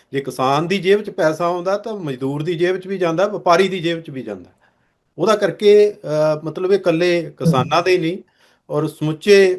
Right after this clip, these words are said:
ਪੰਜਾਬੀ ਭਾਈਚਾਰੇ ਲਈ ਇੱਕ, ਅਹ, ਸਮਾਂ ਹੈ ਕਿ ਉਹਨਾਂ ਦੀ ਜਿਹੜੀ ਮਦਦ ਹੈ, ਜਾਂ ਉਹਨਾਂ ਦੀ ਹੌਸਲਾ ਅਫਜ਼ਾਈ ਹੈ, ਜਾਂ ਮਾੜੇ ਸਮੇਂ 'ਚ, ਮਾੜੇ ਵਕਤ 'ਚ ਉਹਨਾਂ ਨੂੰ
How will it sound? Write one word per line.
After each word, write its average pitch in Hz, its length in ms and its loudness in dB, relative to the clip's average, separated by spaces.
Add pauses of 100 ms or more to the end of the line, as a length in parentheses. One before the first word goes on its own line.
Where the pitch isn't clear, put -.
ਪੰਜਾਬੀ 151 360 2 (100)
ਭਾਈਚਾਰੇ 160 520 2
ਲਈ 165 480 -6
ਇੱਕ, 147 220 -8
ਅਹ, 123 840 -4
ਸਮਾਂ 131 500 -2
ਹੈ 143 120 -14 (320)
ਕਿ 147 120 -2
ਉਹਨਾਂ 151 240 -2
ਦੀ 156 140 -4
ਜਿਹੜੀ 139 200 -6
ਮਦਦ 127 420 0
ਹੈ, 110 180 2
ਜਾਂ 123 140 -6
ਉਹਨਾਂ 127 160 -6
ਦੀ 123 180 -4
ਹੌਸਲਾ 117 460 -2
ਅਫਜ਼ਾਈ 120 420 -4
ਹੈ, 117 120 -2
ਜਾਂ 123 140 -8
ਮਾੜੇ 120 380 -2
ਸਮੇਂ 120 320 -8
'ਚ, 120 100 -14
ਮਾੜੇ 110 280 -4
ਵਕਤ 110 360 -10
'ਚ 127 100 -10
ਉਹਨਾਂ 131 260 -4
ਨੂੰ 123 160 -12